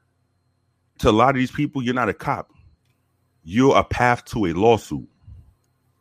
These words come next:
Everybody's looking for a come up. So the moment you go arrest Pookie and Ray Ray, you know, and, like, hell, out here,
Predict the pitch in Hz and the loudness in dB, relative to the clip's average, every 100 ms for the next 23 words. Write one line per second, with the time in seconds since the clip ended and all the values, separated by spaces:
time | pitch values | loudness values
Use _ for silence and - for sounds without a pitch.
0 | _ _ _ _ _ 107 123 143 135 123 | _ _ _ _ _ 0 0 2 2 0
1 | 123 123 113 110 98 - 98 73 - _ | -2 -4 -4 -2 -2 -4 -4 -8 -14 _
2 | _ _ _ - 117 104 92 123 147 151 | _ _ _ -4 -2 0 0 0 0 0
3 | 131 117 127 120 113 123 117 - 151 123 | -2 -4 0 2 2 -2 -2 0 0 0
4 | 110 98 127 120 92 80 78 _ _ _ | -6 0 2 2 0 -2 -6 _ _ _
5 | _ _ 98 113 104 90 95 90 - 101 | _ _ -2 0 0 0 -4 -4 -6 -4
6 | - 151 110 120 139 160 190 98 | 2 2 4 2 0 0 -2 -2